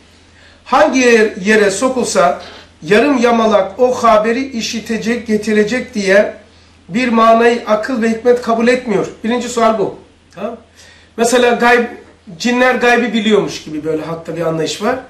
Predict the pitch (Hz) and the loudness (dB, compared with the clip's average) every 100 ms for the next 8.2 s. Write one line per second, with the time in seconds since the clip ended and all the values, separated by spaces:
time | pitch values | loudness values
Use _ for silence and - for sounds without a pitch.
0 | - _ - 202 202 202 - - - - | -20 _ -10 -8 -2 -2 -4 -10 -20 -20
1 | 175 214 247 240 233 - 220 220 214 196 | -4 0 4 4 2 0 0 0 0 0
2 | 208 202 196 208 190 190 190 185 185 180 | 2 2 2 0 -2 0 2 0 -2 -6
3 | 175 165 156 147 139 165 214 - _ _ | -6 -6 -6 -6 -6 -8 -8 -12 _ _
4 | 190 233 233 - - _ 185 208 208 202 | 0 0 -2 -10 -20 _ -4 2 2 2
5 | 208 - 185 180 175 156 180 180 - 165 | -2 -2 -4 -8 -10 -10 -8 -8 -10 -10
6 | 175 - 165 170 - 165 156 156 156 165 | -10 -10 -8 -6 -4 -4 -4 -4 -6 -4
7 | 185 190 - - _ - 175 - 165 165 | -4 -6 -16 -20 _ -16 -12 -6 -4 -4
8 | 160 165 | -4 -8